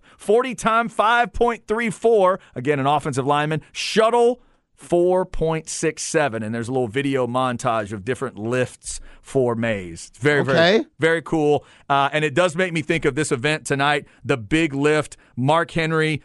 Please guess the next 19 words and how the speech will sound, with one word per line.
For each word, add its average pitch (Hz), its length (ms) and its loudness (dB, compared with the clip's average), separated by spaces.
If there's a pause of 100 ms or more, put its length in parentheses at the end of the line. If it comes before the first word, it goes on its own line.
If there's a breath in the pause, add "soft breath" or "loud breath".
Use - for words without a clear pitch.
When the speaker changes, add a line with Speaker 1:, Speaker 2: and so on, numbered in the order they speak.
Speaker 1:
benefiting 160 520 0
the 139 120 0
U 156 320 -2
S 156 320 0
A 147 240 0
Weightlifting 143 880 -2
Foundation, 131 960 -2 (240 loud breath)
and 120 200 0
you 131 60 -2
can 139 360 -2 (120)
go 143 120 4
to 139 80 -2
U 143 160 0
S 139 120 -2
A 151 40 0
weightlifting 135 520 -2
foundation 131 520 -2
dot, 127 240 0 (260 soft breath)
uh, 117 280 2